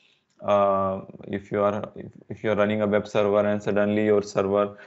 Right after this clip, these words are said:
your website became very popular and many cl-, many clients, especially for example, during Tatkal booking,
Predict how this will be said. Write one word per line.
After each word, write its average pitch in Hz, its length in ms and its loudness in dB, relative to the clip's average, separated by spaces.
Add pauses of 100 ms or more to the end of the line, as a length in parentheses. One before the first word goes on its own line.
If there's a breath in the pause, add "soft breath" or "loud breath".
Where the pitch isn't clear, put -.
(160 loud breath)
your 101 120 2
website 104 460 0
became 101 240 0
very 101 160 2
popular 101 440 -2
and 98 380 -4
many 101 240 -4
cl-, 101 200 -4 (100)
many 104 240 -2
clients, 101 640 -2
especially 104 360 -4
for 104 200 0
example, 98 480 0 (500 loud breath)
during 98 220 0
Tatkal 104 440 2
booking, 95 360 -6